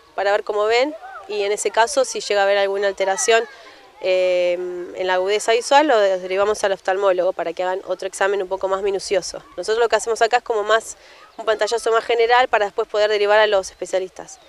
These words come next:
Eh, y también, que bueno, hoy no vino, pero mañana va a venir la, la odontóloga, la doctora Armendaris,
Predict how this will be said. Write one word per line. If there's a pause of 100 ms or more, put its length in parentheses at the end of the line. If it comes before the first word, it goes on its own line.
(380)
Eh,
y
también,
que
bueno,
hoy
no
vino,
pero
mañana
va
a
venir
la,
la
odontóloga,
la
doctora
Armendaris,